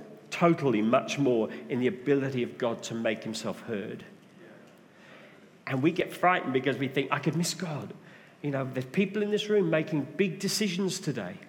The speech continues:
There's people in this room making small decisions today. And the enemy loves to come in, and the flesh loves to come in and say, "You might not hear, you might not hear." His sheep hear his voice.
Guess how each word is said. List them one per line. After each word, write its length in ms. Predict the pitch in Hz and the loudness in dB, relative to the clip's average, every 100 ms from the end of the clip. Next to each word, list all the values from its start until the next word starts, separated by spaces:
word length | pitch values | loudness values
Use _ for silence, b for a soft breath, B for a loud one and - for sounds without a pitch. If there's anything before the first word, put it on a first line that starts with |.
| - B B B B B - | -20 B B B B B -6
There's 260 | 135 127 - | -4 0 2
people 260 | 202 190 | 4 4
in 60 | 190 | 4
this 160 | 185 | 4
room 180 | 190 190 | 6 6
making 320 | 185 185 180 | 4 2 0
small 480 | 151 - - 175 190 | 0 -2 0 4 6
decisions 640 | 185 - - 135 127 113 | 4 2 0 0 -2 -4
today. 440 | - 107 107 113 - - B B B B B | -4 -2 0 -2 -6 -14 B B B B B
And 220 | - 277 | 2 2
the 180 | 131 135 | 4 4
enemy 300 | 175 185 185 | 6 6 6
loves 400 | 170 165 185 - | 6 6 4 0
to 80 | 185 | -2
come 260 | 180 180 | 0 0
in, 220 | 180 170 123 | 2 2 2
and 100 | 104 | 0
the 60 | |
flesh 360 | - 196 - - | 0 0 0 2
loves 200 | 185 170 | 0 0
to 80 | 151 | -4
come 240 | 170 175 | 0 2
in 140 | 175 | 2
and 120 | 147 135 | 2 0
say, 300 | - 131 123 B B B B - | 0 0 -2 B B B B 0
"You 80 | |
might 160 | 165 175 | 0 0
not 140 | 175 | -2
hear, 160 | 175 180 | 2 2
you 120 | 143 | 2
might 220 | 160 160 | 0 0
not 140 | 165 156 | -2 -4
hear." 260 | 156 113 - - - - | -2 -2 -4 -14 -20 -14
His 240 | - 131 | -10 -6
sheep 400 | - - 139 - | -2 0 0 -2
hear 220 | - 127 | 0 0
his 160 | 113 98 | 0 -4
voice. 500 | 131 120 95 - | -6 -6 -6 -10